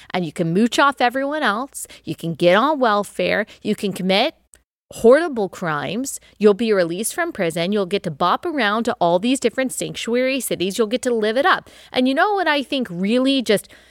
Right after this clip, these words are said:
shows this, represents this? We'll put this picture up on the screen. I saw, uh, this side-by-side photo of when Ibarra was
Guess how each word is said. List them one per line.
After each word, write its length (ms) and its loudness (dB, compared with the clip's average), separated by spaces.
shows 520 4
this, 300 2
represents 580 -2
this? 300 0
We'll 120 0
put 240 -2
this 160 -2
picture 400 0
up 180 -2
on 140 -2
the 100 -2
screen. 480 -6
I 160 0
saw, 460 2
uh, 440 4
this 220 2
side-by-side 1000 2
photo 520 -2
of 160 0
when 280 0
Ibarra 540 2
was 340 2